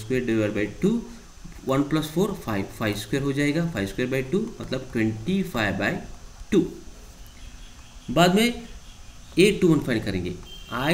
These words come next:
is two and J is equal to one, मतलब J, सॉरी, ए टू वन equal to I is two plus two into J is one, इस तरह आएगा,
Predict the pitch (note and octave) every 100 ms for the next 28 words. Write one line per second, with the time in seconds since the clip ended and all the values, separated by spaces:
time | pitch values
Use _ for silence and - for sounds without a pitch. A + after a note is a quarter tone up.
0 | F3+ E3 D#3+ - D#3 C3 G2+ C#3+ F#3+ -
1 | - - - - A#2+ C#3 - - B2 A2
2 | C3+ C#3+ A2 A2 G2+ - A2 F#2 - -
3 | - - - - - - - D#3+ D#3 A#2
4 | B2 C#3 D#3 D3+ - A#2 A2+ F#2 - C3
5 | C#3 F3+ G3 F#3+ - B2+ A2+ G2 G2 F2+
6 | A2 - G2+ F2 C3+ E3 - A#2+ B2+ D#3+
7 | D#3+ E3 E3 C#3+ G#2 G#2+ E3+ F3 - -
8 | - - - - - - - F3 F#3+ -
9 | - - - - - D3 C#3+ D3 G3+ E3+
10 | A#2+ B2+ B2+ A#2+ C#3 G#2 G2+ E2 E2 -
11 | A2+ - G#2 F2+ E2+ -